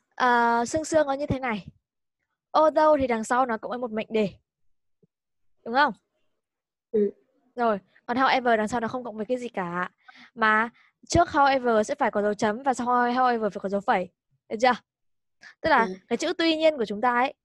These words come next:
Speaker 1: however là "tuy nhiên", đúng không? "Tuy nhiên" là đứng độc lập luôn, không cộng với cái gì đằng sau nó hết. Hiểu chưa?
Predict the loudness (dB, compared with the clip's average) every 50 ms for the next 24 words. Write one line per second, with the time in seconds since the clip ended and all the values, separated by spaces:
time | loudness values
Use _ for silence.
0 | _ -4 -2 0 0 0 0 0 0 -2 -4 -6 -4 -4 -4 -4 -4 -4 -4 -4
1 | -4 -6 -8 _ _ _ _ _ _ _ -2 -2 0 0 0 0 0 0 0 -2
2 | -2 0 0 0 2 0 -2 0 0 -2 -2 -2 0 -2 -2 0 2 0 0 0
3 | 0 -2 -2 -2 -2 -2 -2 -2 0 -2 0 0 0 0 -2 -2 _ _ _ _
4 | _ _ -14 -6 -2 0 0 0